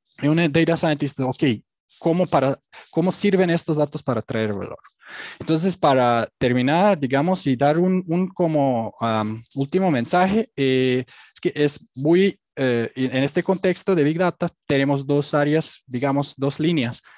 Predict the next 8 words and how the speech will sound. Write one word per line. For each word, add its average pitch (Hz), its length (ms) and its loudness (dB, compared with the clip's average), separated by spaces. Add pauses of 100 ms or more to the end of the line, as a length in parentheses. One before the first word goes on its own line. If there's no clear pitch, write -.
(280)
Una 139 240 2
es 170 120 0
de 165 320 0 (120)
data 147 440 2
management, 202 580 0 (180)
donde 131 340 -2
se 127 140 -4
mane-, 117 320 -4